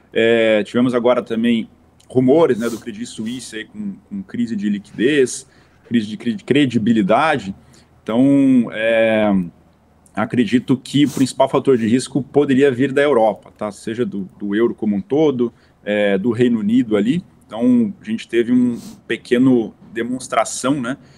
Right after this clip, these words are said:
É, a gente tá sempre acostumado a ver Estados Unidos, China, né? Mas, é, a gente viu o peso aí que esse problema no Reino Unido agora do, do,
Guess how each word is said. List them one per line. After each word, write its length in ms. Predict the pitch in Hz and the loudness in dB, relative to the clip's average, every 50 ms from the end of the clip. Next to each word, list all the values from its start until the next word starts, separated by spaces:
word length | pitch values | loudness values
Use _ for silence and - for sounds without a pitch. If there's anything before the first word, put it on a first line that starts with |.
| _ _ _ _ - | _ _ _ _ -8
É, 540 | - 101 104 104 104 101 101 104 101 98 98 | -4 0 2 2 2 2 2 2 2 2 2
a 40 | 95 | 0
gente 140 | 104 107 - | -2 -2 -2
tá 80 | - | -4
sempre 200 | 107 - - 123 | -2 0 0 0
acostumado 400 | 120 - - - 117 117 120 117 | 0 0 -2 0 2 2 2 2
a 20 | 101 | 0
ver 220 | 92 113 110 104 | 0 2 2 2
Estados 280 | 98 - - 117 98 90 | 2 0 -2 -2 0 2
Unidos, 480 | 98 107 131 151 143 120 101 101 98 | 2 2 4 4 2 0 0 -4 -6
China, 400 | - - - - 151 165 135 113 | -10 -8 -6 -4 -4 -2 -2 -4
né? 160 | 104 107 123 | -4 -4 -4
Mas, 460 | 131 123 113 113 110 - - - - _ _ _ _ _ _ _ _ | -2 -2 -4 -4 -6 -10 -14 -16 -18 _ _ _ _ _ _ _ _
é, 160 | - - 101 | -2 0 0
a 40 | 104 | 0
gente 300 | 95 107 113 113 - - | 0 -2 -4 -4 -4 -4
viu 180 | 104 98 117 127 | 0 2 2 2
o 60 | 123 | 0
peso 460 | - _ - 123 139 151 135 104 113 | 0 _ 2 2 2 2 2 2 2
aí 100 | 113 113 | 2 0
que 380 | 117 - - 120 117 113 110 107 | 0 0 0 2 2 2 2 2
esse 280 | - 104 101 - - | 0 -2 -4 -4 -6
problema 300 | 107 - 120 107 113 117 | -4 -2 -2 -2 0 0
no 80 | 117 117 | 0 -2
Reino 240 | 110 113 117 117 110 | -2 -2 -2 -2 -2
Unido 260 | 104 104 113 107 107 | -2 -4 -4 -4 -4
agora 200 | 98 101 107 101 | -4 -4 -4 -6
do, 100 | 98 98 - _ - - | -10 -16 -20 _ -20 -16
do, 140 | - 98 95 | -14 -12 -10